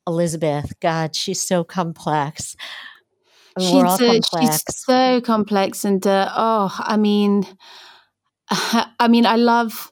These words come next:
Speaker 2: I love her, her honesty. I love the fact that she can, she can sniff out a good 'un and a bad 'un. You know, she's
Speaker 1: <laughs>
Speaker 2: like,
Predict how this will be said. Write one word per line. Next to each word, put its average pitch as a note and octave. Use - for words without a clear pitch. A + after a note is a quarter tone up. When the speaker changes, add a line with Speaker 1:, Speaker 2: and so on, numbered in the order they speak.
Speaker 2:
I A3
love A3
her, G3+
her F#3
honesty. G3
I G3
love G3
the G#3
fact F#3+
that -
she F#3+
can, F3
she G#3
can F#3
sniff G3+
out G3+
a F#3
good F#3
'un G#3+
and F3+
a F3
bad F3+
'un. A3+
You F#3
know, F3+
she's A3
Speaker 1:
<laughs> -
Speaker 2:
like, F3+